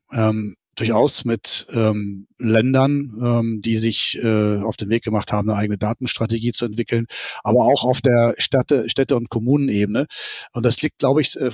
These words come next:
vor allen Dingen daran, dass die sich, äh, häufig sowieso mit Datenthemen, ähm, befassen müssen, weil sie Open Data Vorgaben haben. Also sie müssen be-,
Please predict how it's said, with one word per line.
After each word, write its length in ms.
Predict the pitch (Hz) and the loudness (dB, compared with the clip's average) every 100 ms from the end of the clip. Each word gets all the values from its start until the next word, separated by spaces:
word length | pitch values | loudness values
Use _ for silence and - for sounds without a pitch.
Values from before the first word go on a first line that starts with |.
| - | -6
vor 280 | - 135 110 | -8 -2 0
allen 100 | 131 | 0
Dingen 100 | 123 | 0
daran, 280 | 113 123 | 2 2
dass 140 | 131 - | 0 -2
die 140 | 123 | -2
sich, 320 | 117 117 - - | -2 -2 -2 -2
äh, 120 | 117 | 0
häufig 300 | 135 127 113 | 2 0 0
sowieso 360 | 123 120 135 | 2 4 4
mit 140 | 143 - | 2 0
Datenthemen, 840 | 110 107 107 120 - 120 123 127 135 | -2 -2 -2 -4 0 2 2 -2 -4
ähm, 340 | 117 117 113 104 | -2 -2 -4 -8
befassen 440 | - 120 113 110 | -4 -2 -2 -2
müssen, 340 | 110 123 151 131 | -2 0 0 0
weil 160 | 117 | 0
sie 160 | 107 117 | 2 0
Open 320 | 110 - 113 | 0 -2 -2
Data 500 | 107 117 135 113 107 | 2 2 2 0 -2
Vorgaben 560 | - 120 104 101 98 95 | 0 2 2 0 -2 -4
haben. 220 | 104 123 | -2 0
Also 100 | 104 | 0
sie 80 | 101 | 2
müssen 240 | 123 123 | 0 2
be-, 180 | 107 | -2